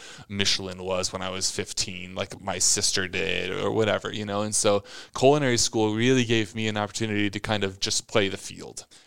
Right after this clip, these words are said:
And I, and I will always value that experience where I did learn what Michelin was. I learned what the James Beard was. I learned what other cities were doing. And I got to meet people from California and New York and Florida and overseas.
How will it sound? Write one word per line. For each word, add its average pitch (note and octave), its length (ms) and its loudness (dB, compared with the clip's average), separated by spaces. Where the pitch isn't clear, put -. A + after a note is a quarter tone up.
And G2+ 100 0
I, G2 80 6
and G2 360 -4
I G2 120 2
will G2 220 0
always A#2 840 6
value G2 500 2
that F#2 200 -4
experience F#2+ 680 -4
where F#2+ 120 0
I F#2+ 100 0
did A2+ 260 4
learn G#2 220 2
what G2 160 -4
Michelin G2 360 -4
was. F#2+ 200 -6
I F#2+ 80 -4
learned A2 240 -2
what A2 80 0
the F#2 80 -12
James G2 300 -6
Beard G2 200 -4
was. F#2 240 -4
I F#2 80 -6
learned G#2 300 -2
what A2+ 100 0
other G2 220 -2
cities G2 400 -2
were F#2+ 80 -6
doing. F#2 340 -6
And F#2 180 -6
I G2+ 120 -4
got G2+ 220 0
to G#2 80 -8
meet A#2 260 -6
people G#2+ 260 -4
from G2+ 180 -8
California G#2 680 0
and F#2+ 140 -10
New G2 60 -4
York G2+ 400 0
and F#2+ 120 -8
Florida G#2+ 520 -2
and F#2 300 -10
overseas. G#2 720 0